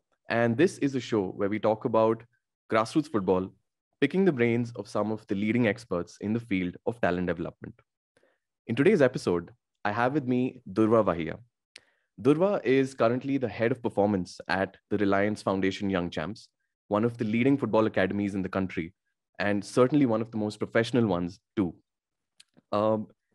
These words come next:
she's got a pretty decent career as a player, right? Having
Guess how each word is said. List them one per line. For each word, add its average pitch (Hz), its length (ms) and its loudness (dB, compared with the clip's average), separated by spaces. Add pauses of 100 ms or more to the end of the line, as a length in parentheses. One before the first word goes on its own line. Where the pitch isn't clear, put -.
(120)
she's 139 220 0
got 156 320 2 (200)
a 131 60 0
pretty 175 400 2
decent 143 400 2
career 107 320 2 (220)
as 110 440 0 (260)
a 110 40 -2
player, 113 380 4 (400)
right? 92 200 -4
Having 117 440 0